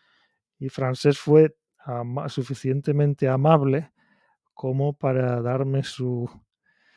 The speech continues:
para decir, "Vamos a escribir un libro juntos". Vino, vino de él y ahí se creó la química de, de escribir, eh, Ikigai, que yo todavía,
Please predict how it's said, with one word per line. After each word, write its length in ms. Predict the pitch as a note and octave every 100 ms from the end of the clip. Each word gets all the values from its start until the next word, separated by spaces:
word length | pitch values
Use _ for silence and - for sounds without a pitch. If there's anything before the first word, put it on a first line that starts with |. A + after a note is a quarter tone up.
| _ _ _
para 220 | - B2
decir, 300 | B2 A#2+ C3 A2
"Vamos 320 | C3+ D#3 D3
a 40 |
escribir 380 | C3 - B2+ C3+
un 140 | C3
libro 240 | A#2 A#2 A2+
juntos". 560 | - A2 G#2 - - - _ -
Vino, 400 | A2+ A#2+ A#2+ A#2+
vino 360 | A2+ A#2 A#2+ A#2
de 160 | A#2+
él 160 | C3 D3+ _ _ _ _ _ _ -
y 180 | C3 A#2+
ahí 160 | A2+ A#2+
se 160 | -
creó 300 | B2 B2 A#2+
la 140 | B2 A#2+
química 600 | - B2 B2 A#2 - A#2+
de, 380 | A#2 A#2 A2+ A2+ _ _ _ _ -
de 220 | E3+ B2+
escribir, 800 | - - A2+ A#2 B2 B2+ A#2 C3 _ _ _ _ -
eh, 600 | C3 A#2+ A#2 A#2 A#2 B2+
Ikigai, 760 | D3 B2 - A2+ B2 B2+ C3 - _ _ _ _ _ _ _ _ _
que 220 | C#3+ B2+
yo 280 | A#2 C#3 C#3+
todavía, 840 | - D#3 C3 B2+ C3 C3 B2+ C3